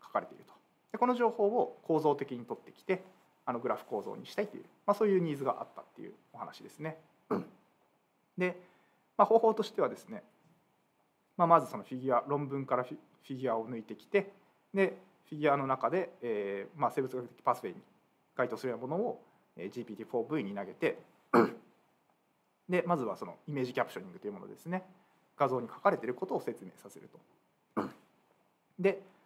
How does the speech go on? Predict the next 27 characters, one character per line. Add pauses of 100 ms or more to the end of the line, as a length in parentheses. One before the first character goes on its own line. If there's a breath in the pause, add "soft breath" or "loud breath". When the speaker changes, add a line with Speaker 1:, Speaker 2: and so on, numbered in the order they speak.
(140 soft breath)
Speaker 1:
そ
れ
で
テ
キ
ス
ト
が
出
て
く
る
の
で、 (240)
ま
あ、
そ
の
テ
キ
ス
ト
を
も
と
に、 (180)
え